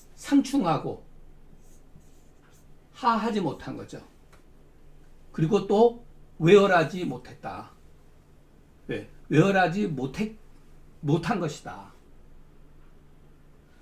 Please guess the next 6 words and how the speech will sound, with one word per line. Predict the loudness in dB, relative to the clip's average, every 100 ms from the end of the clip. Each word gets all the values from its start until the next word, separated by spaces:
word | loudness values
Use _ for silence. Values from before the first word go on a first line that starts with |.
| -20
수기가 | -10 -4 -2 0 2 2 0 -6 -20 -20 -20 -20 -20 -20
상충을 | -18 0 0 0 -2 -2 -4
하면은 | -2 0 0 0 -4 -8 -18 -20 -20 -20 -20 -20 -20 -20 -20 -8
기라고 | 2 6 6 4
하는 | 0 -2
거는 | -4 -2 -2 -6